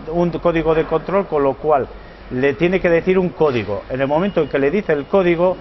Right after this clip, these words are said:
le dice la cantidad. Ya,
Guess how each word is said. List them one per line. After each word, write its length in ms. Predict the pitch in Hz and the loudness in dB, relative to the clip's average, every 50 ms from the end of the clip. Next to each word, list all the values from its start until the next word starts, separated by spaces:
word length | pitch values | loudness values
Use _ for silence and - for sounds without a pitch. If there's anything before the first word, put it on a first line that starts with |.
| - - - - - - | -10 -18 -20 -16 -10 -6
le 260 | 127 131 131 143 147 | -2 2 2 2 2
dice 460 | 143 190 208 - - 214 214 214 - - - | 2 0 -2 0 0 0 0 0 -2 -4 -8
la 320 | 165 147 139 135 139 135 | -6 -2 0 2 2 2
cantidad. 680 | 123 - 139 131 127 120 - 135 135 135 147 147 131 - - - - - - - - - - - - - - - - - - - | 2 0 0 -2 -2 -2 -2 2 4 4 4 4 2 0 -6 -14 -20 -20 -20 -20 -20 -20 -20 -20 -20 -20 -20 -20 -20 -20 -14 -4
Ya, 220 | 104 135 147 147 | 0 0 0 0